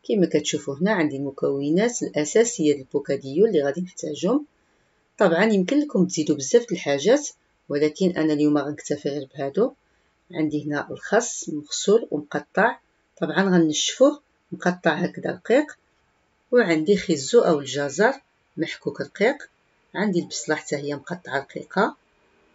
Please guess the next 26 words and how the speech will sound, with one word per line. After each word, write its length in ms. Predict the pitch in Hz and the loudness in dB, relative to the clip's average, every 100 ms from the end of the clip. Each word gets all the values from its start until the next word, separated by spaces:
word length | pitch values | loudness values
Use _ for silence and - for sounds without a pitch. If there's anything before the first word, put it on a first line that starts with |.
| _ _ | _ _
والمرتديلا 880 | 277 196 156 156 147 139 139 190 285 _ _ _ _ _ _ 151 | 0 2 2 -2 -4 -6 0 0 0 _ _ _ _ _ _ -12
اللي 140 | 151 | -4
ضرورية 460 | 151 147 151 151 147 | -2 -2 0 -2 -2
كتكون 320 | 147 - 143 | -8 -10 -12
في 100 | - | -12
البوكاديو 500 | - - 139 139 139 | -12 -8 -8 -8 -10
تطوان، 460 | - - 170 226 320 _ _ _ _ _ _ _ _ _ _ | -12 -6 -2 -2 -4 _ _ _ _ _ _ _ _ _ _
زيتون 580 | 135 202 220 - 175 151 | 2 6 6 4 0 0
أخضر 360 | 180 - 139 | -6 -6 -6
مقطع، 600 | 131 - 143 _ 196 254 247 _ _ _ _ _ _ _ | -6 -14 -16 _ 0 0 -4 _ _ _ _ _ _ _
والتونة 500 | 262 254 - 156 165 | -8 -6 -2 0 2
أو 200 | 196 151 | 0 -2
الطون 460 | 127 _ 190 240 247 | -6 _ 2 2 0
بصافي 400 | - 185 - 147 | -8 -10 -8 -6
من 60 | |
الزيت 320 | 147 - 147 - | -6 -6 -10 -4
ديالو، 500 | 139 139 180 262 269 | -4 0 0 0 -4
كما 220 | - 139 - | -10 -10 -10
كتشوفوا 380 | 143 - - - | -10 -10 -10 -12
الزيت 300 | - 139 139 | -12 -6 -4
ها 80 | |
هو، 160 | 139 175 | 0 -2
تا 180 | 185 151 | 0 -2
هو 140 | 135 | 0
غادي 220 | 135 135 | -4 -4
نستعملو، 680 | 135 - - 117 139 196 330 | -10 -10 -8 -6 -2 0 0